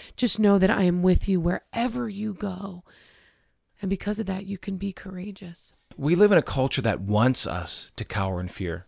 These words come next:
Speaker 1: Yes.
Speaker 2: You know, and they want you guys. At,
Speaker 1: Right.
Speaker 2: at, at ten, at sixteen, at thirteen, at twelve, they want you to be shut down. They want you to be silenced. They want you to,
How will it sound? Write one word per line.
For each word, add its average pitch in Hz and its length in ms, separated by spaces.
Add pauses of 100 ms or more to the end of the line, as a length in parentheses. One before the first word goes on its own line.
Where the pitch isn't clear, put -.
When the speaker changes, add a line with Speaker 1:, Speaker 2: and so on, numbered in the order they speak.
Speaker 1:
Yes. 175 400 (120)
Speaker 2:
You - 80
know, 123 200
and 135 140
they 143 80
want 165 200
you 196 120
guys. 98 400 (480)
At, - 200
Speaker 1:
Right. 180 200
Speaker 2:
at, 135 240 (160)
at 131 220
ten, 165 540
at 120 240
sixteen, 180 640
at 110 240
thirteen, 165 360
at 143 120
twelve, 139 280 (280)
they 185 120
want 190 300
you 165 160
to 156 100
be 131 140
shut - 340
down. 98 280
They 117 100
want 139 240
you 143 80
to 123 80
be 117 140
silenced. 131 580
They 135 120
want 139 280
you 139 160
to, 131 380